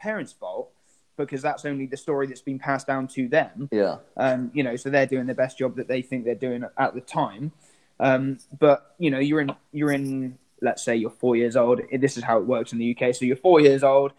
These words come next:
Speaker 1: you go to preschool, uh, you then join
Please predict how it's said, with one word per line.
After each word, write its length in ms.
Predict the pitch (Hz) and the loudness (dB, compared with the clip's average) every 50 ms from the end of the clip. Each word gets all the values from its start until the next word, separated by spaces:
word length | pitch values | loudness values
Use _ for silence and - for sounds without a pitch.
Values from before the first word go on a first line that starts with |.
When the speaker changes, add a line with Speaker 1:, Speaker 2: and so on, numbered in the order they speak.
| _ - _ - | _ -20 _ -6
Speaker 1:
you 100 | 135 131 | -4 0
go 120 | 135 135 | 0 0
to 60 | 127 123 | 0 -2
preschool, 720 | _ - 175 160 147 139 - - 147 143 143 143 143 139 _ _ _ _ _ _ _ _ _ _ _ _ - 160 | _ -2 0 0 0 -2 -4 -4 0 0 2 2 0 -2 _ _ _ _ _ _ _ _ _ _ _ _ -10 -6
uh, 180 | 147 139 135 135 123 120 | -4 -4 -4 -4 -4 -4
you 80 | 143 | -2
then 320 | 139 147 143 143 139 139 135 _ - 139 | -2 -2 -2 -2 -4 -8 -10 _ -16 -8
join 400 | - 147 139 135 135 131 131 123 | 0 2 2 2 2 -2 -4 -8